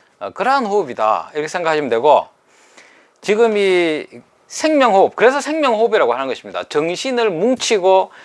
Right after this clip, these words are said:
강화하고 이 향상을 시키는 것이기 때문에 생명을 향상시킨다, 더 깊어진다. 그래서 생명호흡이고 근본으로 더 가까이 다가간다. 그 호흡이 계속되면 될수록.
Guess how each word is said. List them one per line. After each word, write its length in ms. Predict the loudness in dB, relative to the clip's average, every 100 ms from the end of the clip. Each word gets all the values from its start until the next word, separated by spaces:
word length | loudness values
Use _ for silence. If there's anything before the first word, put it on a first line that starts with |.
| -20 -18 -6
강화하고 1000 | 0 2 4 4 4 2 0 -2 -2 -6 _ _ _ _ _ _ _
이 220 | -16 -12 -6
향상을 420 | -4 0 0 0
시키는 300 | -4 -8 -6
것이기 260 | -4 -6 -6
때문에 580 | -6 -6 -8 -6 -8 -12 _ _ _ _
생명을 760 | -6 -4 0 2 2 2 0 -4
향상시킨다, 760 | -2 0 0 -2 -6 -6 -8 -12 _ _ _ _ _ _
더 100 | -2
깊어진다. 720 | -2 0 2 0 0 0 -2 -10 _
그래서 240 | -2 2 2
생명호흡이고 920 | 0 0 2 4 4 4 2 2 0 -10 -20 _
근본으로 680 | 0 2 2 2 4 4 4
더 260 | 4 2
가까이 380 | 0 -2 2 2
다가간다. 560 | 2 2 4 2 0 -2
그 120 | -2
호흡이 500 | 0 0 0 -2 -8
계속되면 500 | -8 -8 -6 -6 -6
될수록. 640 | -8 -10 -10 -8 -6 -8